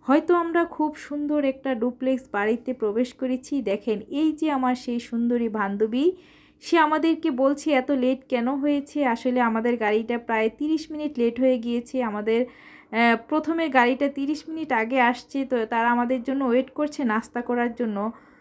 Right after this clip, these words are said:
তো দেখেন, ভালোবাসা কাকে বলে, ভালোবাসা আসলে কত প্রকার, সেখানে আপনাদের প্রতিটা ভিডিওতে আপনাদের কাছে শেয়ার করব। খুব ভালোবাসার একটা,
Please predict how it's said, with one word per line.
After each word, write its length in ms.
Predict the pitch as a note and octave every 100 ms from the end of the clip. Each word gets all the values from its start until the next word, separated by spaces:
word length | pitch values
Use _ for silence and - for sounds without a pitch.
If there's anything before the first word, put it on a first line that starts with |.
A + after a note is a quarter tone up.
| _ - _
তো 140 | D4+ D#4+
দেখেন, 460 | A#3+ F#4 G4+ F#4
ভালোবাসা 580 | B3+ B3+ D4 E4+ F4+ F4
কাকে 340 | F4 C#4 C#4+ D4+
বলে, 320 | D4 D4+ D4
ভালোবাসা 640 | A3+ G#3 B3 C#4 C#4 C#4+
আসলে 300 | C4+ C4+ C4 C4
কত 200 | B3+ D#4
প্রকার, 480 | D4+ D4 C#4+ G#3+ A#3+
সেখানে 440 | C4 B3+ C4 C4+
আপনাদের 440 | B3 B3 B3 C4+ C4 - - _
প্রতিটা 340 | - F4 F#4 F4+
ভিডিওতে 480 | A#3 B3+ C4 C#4 D4
আপনাদের 340 | C#4+ B3+ C4
কাছে 300 | B3+ B3+ C4
শেয়ার 360 | - A3+ G#3 A3
করব। 480 | A#3 G#3+ G#3 A3 B3 _
খুব 240 | - A3+
ভালোবাসার 640 | - G#3 A#3 B3 A#3+ B3+ A3+
একটা, 400 | G#3+ A3+ A3+